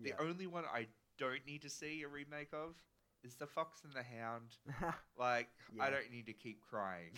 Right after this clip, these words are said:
Speaker 1: <laughs>
Speaker 2: Yep.
Speaker 1: And that is where I wanna leave Disney.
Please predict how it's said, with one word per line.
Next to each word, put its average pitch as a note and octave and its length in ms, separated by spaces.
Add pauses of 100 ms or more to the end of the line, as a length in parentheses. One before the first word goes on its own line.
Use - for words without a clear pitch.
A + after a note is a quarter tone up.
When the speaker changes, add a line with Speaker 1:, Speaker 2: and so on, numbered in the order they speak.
(180)
Speaker 1:
<laughs> - 260
Speaker 2:
Yep. G#2 200 (400)
Speaker 1:
And G#2+ 240 (200)
that A#2+ 180
is C#3 160
where B2 140
I A2 140
wanna G2+ 260
leave F#2+ 200 (100)
Disney. D#2+ 400